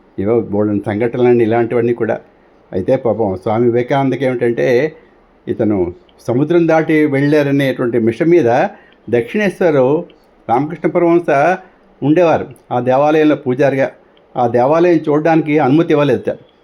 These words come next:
చాలా అన్యాయం. అయితే ఆయన దూరం నుంచి నమస్కారం పెట్టుకుని వచ్చేశారు. అంటే అక్కడ ఏంటంటే అమ్మ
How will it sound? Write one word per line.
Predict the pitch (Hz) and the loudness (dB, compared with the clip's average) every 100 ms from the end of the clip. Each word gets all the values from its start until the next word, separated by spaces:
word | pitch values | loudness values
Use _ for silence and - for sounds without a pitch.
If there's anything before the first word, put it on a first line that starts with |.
| - 104 | -8 -2
చాలా | 113 | 0
అన్యాయం. | 117 151 143 156 - _ _ _ _ | 2 2 2 -2 -4 _ _ _ _
అయితే | 147 151 | -4 0
ఆయన | 160 135 | 2 2
దూరం | 123 143 143 | 2 2 4
నుంచి | 151 147 | 2 2
నమస్కారం | 131 127 - 123 123 | 0 -2 -2 -2 -2
పెట్టుకుని | 120 127 101 | -4 -4 -4
వచ్చేశారు. | 123 113 104 107 127 _ _ _ _ | -4 -4 -4 -4 -8 _ _ _ _
అంటే | 90 104 147 110 - _ _ _ _ - | -6 -2 -2 -4 -12 _ _ _ _ -18
అక్కడ | 117 107 | -8 -2
ఏంటంటే | 117 135 127 147 143 139 107 | -2 0 -2 0 0 -2 -2
అమ్మ | 101 175 | 0 0